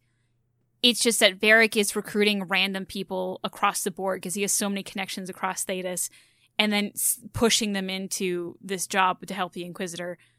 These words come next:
Um, so I, I kinda feel like that's where they're coming from, that you're some nobody that Varric recruited and threw it out there. Does that mean it's not necessarily multiplayer?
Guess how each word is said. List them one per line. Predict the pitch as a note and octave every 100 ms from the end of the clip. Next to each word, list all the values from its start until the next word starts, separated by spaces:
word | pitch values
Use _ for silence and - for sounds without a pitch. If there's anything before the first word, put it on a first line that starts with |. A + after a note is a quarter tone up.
| _ _ _ -
Um, | F#3+ F3+ F3 E3
so | -
I, | G3+ G3+
I |
kinda | - B3 A#3+
feel | - A#3
like | G3+
that's | - F3 - -
where |
they're | A3
coming | A3 A#3 A#3
from, | - A#3 A3
that | G3+
you're | F#3+ G3+
some | F#3+ - F#3+
nobody | G3 G3+ G3+
that | F#3+ F#3+
Varric | F3+ F3 F#3
recruited | G3+ - G#3 F#3
and | E3+
threw | F3+
it | E3
out | G3 -
there. | A#3 A3+
Does | A3+ B3
that | C4+
mean | C4
it's | C4+ -
not | A#3+
necessarily | A#3 - A#3+ A#3+
multiplayer? | D4 D#4 D#4 D#4 D4 D4